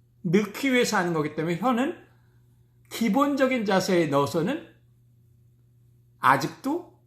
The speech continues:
더 가야 된다. 그러니까 점점 입천장을 저 뒤쪽, 중간, 안쪽 매끈매끈한 부분에 가-, 그쪽에다 대셔야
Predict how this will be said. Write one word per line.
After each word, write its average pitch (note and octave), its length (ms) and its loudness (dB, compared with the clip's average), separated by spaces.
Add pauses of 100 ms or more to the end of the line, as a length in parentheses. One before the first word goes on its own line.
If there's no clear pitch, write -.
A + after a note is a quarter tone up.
(180)
더 D3+ 100 -2
가야 E3 280 4
된다. A#2 400 -4 (360)
그러니까 C3 360 -6
점점 C3+ 640 -2 (560)
입천장을 D#3+ 1000 -2 (640)
저 G3+ 380 0
뒤쪽, - 800 -4
중간, F3+ 540 -2
안쪽 D3+ 640 -4 (2500)
매끈매끈한 D#3 1120 2
부분에 C#3+ 760 -6
가-, - 380 -16 (200)
그쪽에다 F#3+ 640 -2
대셔야 C#3+ 680 0